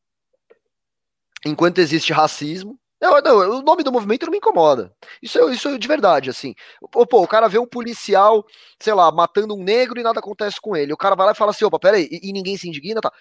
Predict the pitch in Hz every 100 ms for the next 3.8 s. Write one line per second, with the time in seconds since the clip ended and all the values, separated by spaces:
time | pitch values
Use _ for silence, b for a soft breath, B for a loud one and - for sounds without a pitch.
0 | b b 160 208 196 170 170 220 160 143
1 | 160 202 208 151 180 220 - 240 269 196
2 | 170 143 82 _ _ 160 165 339 247 180
3 | 160 - 139 135 127 107 -